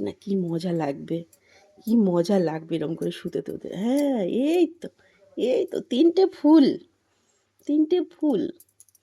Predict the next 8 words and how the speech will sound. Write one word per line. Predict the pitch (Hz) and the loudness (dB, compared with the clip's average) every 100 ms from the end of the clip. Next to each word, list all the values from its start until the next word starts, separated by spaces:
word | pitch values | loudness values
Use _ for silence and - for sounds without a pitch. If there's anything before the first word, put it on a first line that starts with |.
| _ _ _ | _ _ _
সে | - 294 | -6 -4
দেখ | 269 - - _ - | -4 -8 -16 _ -10
কি | 285 | -8
মজা | 494 415 262 170 | -6 -6 -6 -6
লাগছে | - - - 247 | -8 -10 -12 -10
না, | 359 - _ _ _ _ _ - _ _ _ _ _ _ _ _ - | -10 -12 _ _ _ _ _ -20 _ _ _ _ _ _ _ _ -8
কি | 339 480 415 | -6 -4 -6
মজা। | - - | -10 -14